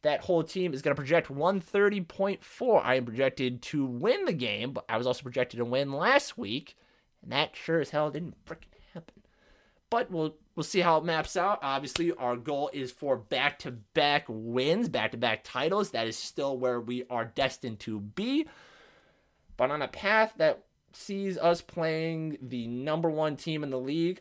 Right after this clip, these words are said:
I'm very, I'm not scared, very cautious. Very cautious with any moves I make, anything like that. But now that all that's said and done and my babbling is over with, what do y'all think of my lineup?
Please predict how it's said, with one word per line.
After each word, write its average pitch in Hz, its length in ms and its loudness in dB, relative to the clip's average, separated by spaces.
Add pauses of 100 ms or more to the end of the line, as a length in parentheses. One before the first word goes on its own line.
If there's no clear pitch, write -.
I'm 101 260 -6
very, 107 580 -4 (920)
I'm 170 100 -4
not 180 160 -4
scared, 247 500 6 (760)
very 107 200 -6
cautious. - 760 -4 (140)
Very - 140 -20
cautious - 420 -4
with 147 120 2
any 151 120 4
moves 165 520 8
I 101 100 0
make, 95 340 -8
anything 113 320 -4
like 117 220 -2
that. 117 220 -2 (240)
But 180 200 4
now 139 140 0
that 135 120 2
all 135 180 2
that's 139 200 -2
said 151 280 0
and 139 200 -6
done 170 320 2
and 117 200 -6
my 107 160 -4 (180)
babbling 131 560 -2
is 113 300 -8 (180)
over 143 320 0
with, 190 400 2 (1900)
what 180 200 2
do 233 40 0
y'all 196 220 8
think 202 160 0
of 190 80 2
my 175 80 4
lineup? 175 300 2